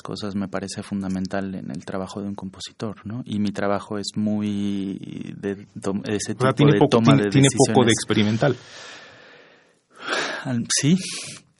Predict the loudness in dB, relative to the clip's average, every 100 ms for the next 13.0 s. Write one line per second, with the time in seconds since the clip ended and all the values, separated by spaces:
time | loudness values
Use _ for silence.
0 | -10 -10 -8 -10 -8 -10 -8 -10 -8 -6
1 | -4 -2 -4 -8 -16 _ _ _ _ _
2 | _ -16 -12 -10 -6 -6 -4 -2 -2 -2
3 | -2 0 0 -2 0 0 0 -2 -2 -2
4 | -2 -4 -6 -6 -6 -6 -10 -10 -10 -10
5 | -8 -6 -6 -8 -10 -12 -4 -2 -2 0
6 | -2 0 0 0 2 2 4 0 -2 -4
7 | 0 0 0 0 0 0 0 0 2 2
8 | 2 2 -2 -4 -8 -6 -6 -6 -10 _
9 | _ _ _ _ _ _ _ _ -20 -18
10 | -4 -2 2 4 6 4 4 0 -2 -6
11 | -18 _ -12 -2 0 0 -2 -6 -4 -2
12 | 0 -2 -4 -2 -2 -2 -2 0 0